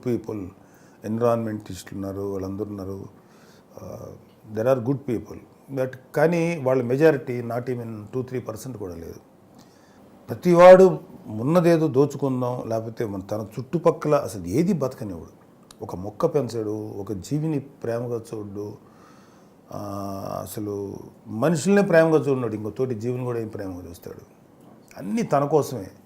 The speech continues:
ప్రకృతిలో పుట్టిందంతా నా కోసమే అనేటువంటి పనికి మాలినటువంటి ఆలోచనతో మనిషి బతుకుతున్నాడు. దానికి కారణం ఏంటంటే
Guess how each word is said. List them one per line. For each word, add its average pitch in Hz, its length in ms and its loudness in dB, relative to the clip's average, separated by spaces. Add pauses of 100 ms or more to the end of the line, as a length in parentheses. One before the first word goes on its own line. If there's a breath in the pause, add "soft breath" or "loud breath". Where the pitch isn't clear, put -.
(440 soft breath)
ప్రకృతిలో 170 480 0
పుట్టిందంతా 147 560 -2
నా 131 180 0
కోసమే 135 420 -4
అనేటువంటి 113 480 -8
పనికి 147 380 -4
మాలినటువంటి 156 760 -2
ఆలోచనతో 120 520 -6
మనిషి 101 240 -12
బతుకుతున్నాడు. 82 440 -14
దానికి 123 420 -4
కారణం 147 440 0
ఏంటంటే 123 440 -10